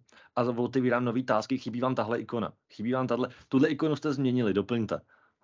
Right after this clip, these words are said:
Protože se na ně potom odkazuju, abych to nemusel furt měnit, takže se to načítá od nich. Kdo nevíte, o kterém, eh, repozitáři mluvím, Microsoftím, dejte mi vteřinku, hodím ho sem do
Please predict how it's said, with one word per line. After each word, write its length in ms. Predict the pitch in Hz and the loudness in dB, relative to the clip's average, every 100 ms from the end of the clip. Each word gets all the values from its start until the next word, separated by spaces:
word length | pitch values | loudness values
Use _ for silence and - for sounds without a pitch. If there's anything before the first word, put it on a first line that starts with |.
| - - - _ _ _ _ _ _ _ _ - | -20 -20 -20 _ _ _ _ _ _ _ _ -2
Protože 420 | 107 127 120 135 | 0 2 2 2
se 180 | - 143 | 2 2
na 120 | 123 | 2
ně 120 | 135 | 2
potom 320 | 131 127 139 | 0 0 0
odkazuju, 720 | 131 - 131 117 123 123 131 - | 0 0 0 2 0 2 0 -2
abych 420 | 120 113 113 113 | -4 -2 -4 -6
to 120 | - | -2
nemusel 340 | 123 113 - 120 | -2 -2 -2 -4
furt 200 | 123 117 | -4 0
měnit, 380 | 113 104 101 - | 0 0 -2 -6
takže 280 | 101 101 | -10 -10
se 120 | - - | -12 -4
to 140 | 107 | -2
načítá 380 | 104 - 98 98 | -2 -2 0 0
od 120 | 90 80 _ | -2 -6 _
nich. 220 | - - _ _ _ _ _ _ _ _ _ _ _ - | -20 -20 _ _ _ _ _ _ _ _ _ _ _ -8
Kdo 180 | 98 104 | -2 2
nevíte, 500 | 113 120 123 123 123 | 2 2 0 2 0
o 100 | 110 | 0
kterém, 500 | - 120 117 120 120 | 0 0 2 0 -2
eh, 360 | 113 117 117 | 0 0 2
repozitáři 640 | 113 107 110 110 113 110 123 | 2 0 -4 0 2 2 0
mluvím, 680 | 117 110 107 107 110 - - _ _ - | 0 2 2 0 -2 -8 -18 _ _ -4
Microsoftím, 800 | 107 104 107 - 101 - 107 107 | -4 -2 -6 -8 -12 -8 -4 -2
dejte 200 | 98 104 | -4 -4
mi 100 | 104 | -6
vteřinku, 440 | - 98 101 104 | -4 -4 -2 -2
hodím 480 | 104 101 101 92 98 | -2 0 0 0 0
ho 80 | 95 | -2
sem 180 | 95 | -2
do 100 | 95 | -2